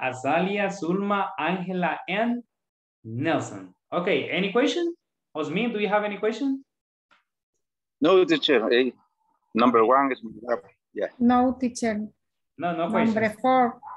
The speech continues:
Speaker 1: Yes, Osmin,
Speaker 3: Number
Speaker 1: for you is
Speaker 3: four.
Speaker 1: number one, okay? All right, so if we have no questions, then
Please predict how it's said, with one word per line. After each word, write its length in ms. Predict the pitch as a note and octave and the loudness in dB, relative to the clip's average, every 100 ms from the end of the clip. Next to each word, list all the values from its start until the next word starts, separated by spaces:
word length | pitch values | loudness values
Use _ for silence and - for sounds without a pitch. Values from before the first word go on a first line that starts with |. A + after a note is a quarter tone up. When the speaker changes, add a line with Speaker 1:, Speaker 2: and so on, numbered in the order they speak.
| - _ | -20 _
Speaker 1:
Yes, 200 | - G#3 | -2 0
Osmin, 120 | G3+ G3+ | 2 0
Speaker 3:
Number 120 | F#3+ | 0
Speaker 1:
for 60 | F3 | 2
you 100 | G#3 | 2
is 40 | |
Speaker 3:
four. 80 | A3 | 2
Speaker 1:
number 260 | G#3 G#3 G3+ | 2 0 0
one, 220 | F#3+ A#2 - _ B2 | 0 -2 -8 _ -12
okay? 300 | E3+ F#3 - _ _ _ - - | -10 -10 -14 _ _ _ -12 -2
All 80 | G3+ | 2
right, 220 | G3 D3+ | 2 2
so 260 | - E3 - | 2 0 0
if 180 | F#3 F3+ | -2 -4
we 100 | A3 | -2
have 160 | A3 A#3 | 0 0
no 140 | A#3 | 0
questions, 400 | A#3+ B3+ A#3+ G3+ | 0 0 -2 -2
then 400 | B3 C#4+ C#4+ C#4 | 0 0 0 -2